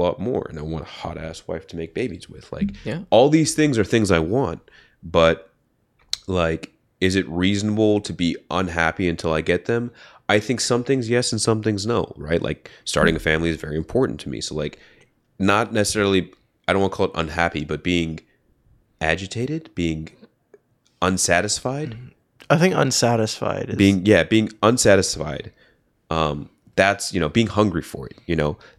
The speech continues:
Speaker 1: that's, that's one thing. Whereas, like, you know, if I don't get a Ram T R X, it's not the end of the fucking world, man. But
Speaker 3: Yeah.
Speaker 1: I would really fucking love one.
Speaker 3: Yeah.
Speaker 1: 'Cause
Speaker 2: Peace feels really good.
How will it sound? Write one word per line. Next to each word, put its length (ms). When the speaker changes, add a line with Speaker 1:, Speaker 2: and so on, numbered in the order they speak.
Speaker 1:
that's, 460
that's 420
one 260
thing. 200
Whereas, 580
like, 300
you 80
know, 80
if 80
I 60
don't 140
get 120
a 20
Ram 240
T 160
R 140
X, 240
it's 120
not 160
the 120
end 100
of 80
the 80
fucking 320
world, 320
man. 100
But 120
Speaker 3:
Yeah. 140
Speaker 1:
I 60
would 120
really 240
fucking 300
love 200
one. 180
Speaker 3:
Yeah. 300
Speaker 1:
'Cause 100
Speaker 2:
Peace 240
feels 280
really 280
good. 220